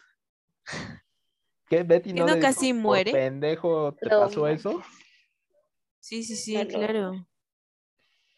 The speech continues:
Speaker 1: Y ya después me acuerdo que, o sea, hubo mucha crítica porque hubo un episodio donde el vato exponía toda la problemática de ser gay, de "no tengo apoyo" y todo eso, pero durante tres temporadas hay un papá que lo está apoyando.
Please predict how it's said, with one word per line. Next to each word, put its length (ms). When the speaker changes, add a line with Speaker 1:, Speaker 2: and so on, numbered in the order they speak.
Speaker 1:
Y 200
ya 160
después 500
me 100
acuerdo 400
que, 440
o 100
sea, 140
hubo 160
mucha 280
crítica 540
porque 220
hubo 100
un 120
episodio 420
donde 240
el 80
vato 600
exponía 500
toda 220
la 120
problemática 640
de 80
ser 200
gay, 280
de 320
"no 240
tengo 220
apoyo" 680
y 160
todo 240
eso, 320
pero 220
durante 400
tres 220
temporadas 600
hay 100
un 140
papá 380
que 100
lo 100
está 180
apoyando. 580